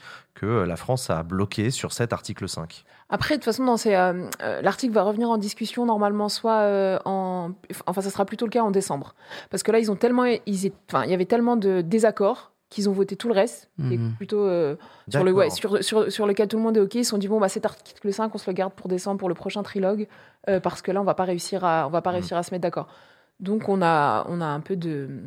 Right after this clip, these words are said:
Speaker 2: peut-être qu'il va changer encore d'avis, le connaissant, ça nous étonnerait pas.
Speaker 1: Non, mais oui, c'est, c'est possi-, c'est, c'est possi-, c'est possible qu'il change d'avis.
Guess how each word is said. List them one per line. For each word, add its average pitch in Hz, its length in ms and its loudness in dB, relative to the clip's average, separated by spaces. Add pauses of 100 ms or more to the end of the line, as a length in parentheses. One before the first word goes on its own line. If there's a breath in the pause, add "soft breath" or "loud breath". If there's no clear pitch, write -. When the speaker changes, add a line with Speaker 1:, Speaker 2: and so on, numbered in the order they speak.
(580 loud breath)
Speaker 2:
peut-être 220 280 4
qu'il 226 100 -2
va 190 80 6
changer 190 240 -2
encore 175 240 -2
d'avis, 226 220 2
le 214 100 2
connaissant, 180 540 -2
ça - 120 -14
nous 165 160 -8
étonnerait 165 300 -2
pas. 285 300 0 (420)
Speaker 1:
Non, 170 180 6
mais 220 100 4
oui, 208 140 2
c'est, 143 140 -4
c'est 123 100 -2
possi-, 120 160 -2
c'est, 120 160 0
c'est 107 160 -2
possi-, 110 240 -2
c'est - 140 -2
possible 110 280 -2
qu'il 113 100 -4
change 123 180 0
d'avis. 107 320 -4